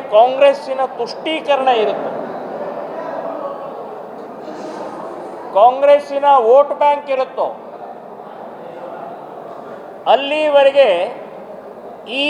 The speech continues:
ರೀತಿಯ ಪ್ರಕ್ರಿಯೆಗಳು ನಡೀತಾ ಇರುವ, ನಡೀತಾನೇ ಇರ್ತವೆ.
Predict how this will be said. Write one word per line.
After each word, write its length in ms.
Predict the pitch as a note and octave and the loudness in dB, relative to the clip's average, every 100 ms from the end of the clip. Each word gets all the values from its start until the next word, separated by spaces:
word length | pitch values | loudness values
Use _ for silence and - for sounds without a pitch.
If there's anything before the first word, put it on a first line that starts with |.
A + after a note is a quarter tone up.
| D4 | 0
ರೀತಿಯ 480 | C#4 C#4 C#4 C4 C4 C4+ C4 B3+ G#3 | -2 -4 -6 2 6 6 4 2 2
ಪ್ರಕ್ರಿಯೆಗಳು 600 | A#3 - C4 C4+ B3+ B3+ G#3+ | 2 0 2 4 6 4 2
ನಡೀತಾ 340 | A3 B3+ B3+ A#3+ A#3 | -2 2 8 8 6
ಇರುವ, 220 | A#3+ A#3 - - F#3+ | 4 4 2 -8 -4
ನಡೀತಾನೇ 500 | G#3 B3 C4 C4+ D4 D4 | -2 -2 4 6 8 6
ಇರ್ತವೆ. 300 | - A3+ D3+ | 6 0 0